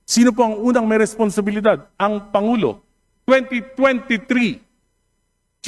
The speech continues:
A A, sinalaula ng Kongreso.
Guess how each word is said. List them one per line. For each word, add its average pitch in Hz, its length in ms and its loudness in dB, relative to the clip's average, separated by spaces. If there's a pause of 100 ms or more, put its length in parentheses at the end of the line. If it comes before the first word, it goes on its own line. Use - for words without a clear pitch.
A 247 240 2
A, 269 140 4 (1300)
sinalaula 247 1120 2
ng 214 160 0
Kongreso. 214 560 -2